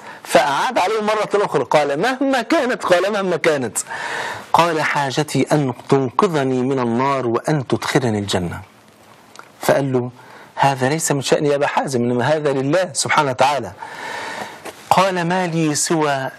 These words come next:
هذه الحاجة يا أمير المؤمنين، تقدر تقضيها لي؟" قال له: "لا يا أمير المؤمنين". قال له: "لا يا أبا حازم". فقال: "ادعوا الله لي يا أبا حازم". لما لقى خلاص مش عايز حاجة،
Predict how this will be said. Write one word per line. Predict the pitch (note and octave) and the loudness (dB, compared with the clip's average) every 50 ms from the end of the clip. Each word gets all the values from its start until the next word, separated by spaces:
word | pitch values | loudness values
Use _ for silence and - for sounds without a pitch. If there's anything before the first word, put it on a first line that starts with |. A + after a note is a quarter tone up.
| - - | -10 -4
هذه | - - C3 C3+ B2+ A#2+ A#2+ D3 C#3 C#3 | 0 2 2 2 0 0 0 0 0 2
الحاجة | C3+ C3+ C3+ - C3+ B2+ A#2 - A#2+ | 2 2 0 0 -2 -2 0 0 0
يا | A#2 A#2 - A#2 | 2 2 0 0
أمير | A#2+ B2+ B2 G#2+ | 0 0 0 0
المؤمنين، | G#2 G#2+ A2 - A2+ G#2+ G#2 G2 F2+ E2 - - - | -2 -2 -2 0 0 0 0 -2 -4 -6 -10 -6 0
تقدر | - F3 F#3+ D3+ C#3 B2 | 2 2 2 2 -2 -2
تقضيها | - - C3 A#2+ B2 A#2+ B2+ C#3+ | 2 2 2 2 2 0 0 0
لي؟" | D#3+ F#3+ F#3+ E3+ - - - - - - - - _ - - - - | -2 -4 -8 -10 -14 -20 -20 -20 -20 -20 -20 -20 _ -20 -8 0 2
قال | D3+ D#3 | 2 2
له: | E3 | 2
"لا | E3+ G3 | 0 0
يا | F#3 F3 D#3 C#3 | 0 0 0 -2
أمير | C3+ C#3 C3 A2 | 0 0 -2 -2
المؤمنين". | G2+ G#2 G#2+ G#2 G#2+ G2+ G2+ | -2 -2 -2 -2 -2 -4 -2
قال | - - D3+ D#3+ | 2 2 2 2
له: | D3 | 2
"لا | D3 E3 E3+ | 0 0 0
يا | D#3+ C#3 B2+ | 0 0 -2
أبا | A#2+ A#2+ | 0 -2
حازم". | A2 - C3 A2 F2+ F#2+ F2 - - - - - - - - - - - - - | -2 -2 -2 -4 -4 -6 -10 -12 -12 -18 -20 -20 -18 -16 -14 -14 -14 -14 -10 -4
فقال: | - - - - - F#3+ G3 F#3 E3+ - - - | 0 0 2 2 4 2 2 0 0 -2 2 2
"ادعوا | A#3 F#3+ E3 E3 C#3 C#3 | 2 2 2 0 2 2
الله | C3 B2 B2 B2+ C#3+ D#3 D3 B2+ C3 | 0 0 0 2 2 2 0 0 -2
لي | B2 C3 C3+ | -2 0 0
يا | B2+ - - | 0 0 0
أبا | A2+ A2 G#2+ | 0 -2 0
حازم". | - G#2 F#2+ G2+ G2+ | -2 -2 -2 0 0
لما | G2+ G#2 G#2+ | 0 2 2
لقى | A2+ - C3+ | 2 0 0
خلاص | - C3+ C3 C3 - | 0 0 -2 0 0
مش | B2+ A2 - | 0 2 2
عايز | B2 C3 A#2+ - | 2 2 2 -2
حاجة، | - - B2 A#2+ A2+ A#2+ A#2 | 0 0 0 2 0 -2 -4